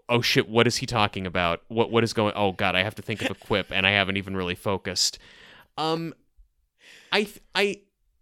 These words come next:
I really think that it's beautiful that someone out there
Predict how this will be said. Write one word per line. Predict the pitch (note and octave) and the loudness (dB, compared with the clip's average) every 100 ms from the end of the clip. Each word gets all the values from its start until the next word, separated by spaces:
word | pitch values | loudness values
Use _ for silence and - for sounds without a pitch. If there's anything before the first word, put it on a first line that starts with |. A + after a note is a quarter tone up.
| _ _ _ _ _ _ - - - | _ _ _ _ _ _ -16 -10 0
I | G3 | 2
really | G3+ C4+ D4+ C4+ G3 | 2 0 2 0 -2
think | - F3 D#3 - - _ _ _ _ _ _ _ _ _ _ | 2 2 2 -2 -12 _ _ _ _ _ _ _ _ _ _
that | C#3+ C#3 C3 | 4 6 6
it's | B2 A#2 | 0 -2
beautiful | G#2 A2 G2+ - F#2+ F2 - | 2 2 2 -2 -4 -4 -6
that | A2 - | -6 -2
someone | - B2+ A#2+ A#2 A2 G#2+ G#2 | -2 0 -2 0 0 -4 -4
out | G#2+ G#2+ F#2+ | -2 -2 -4
there | G2 F#2+ F#2+ F2+ F2+ | -4 -2 -4 -4 -6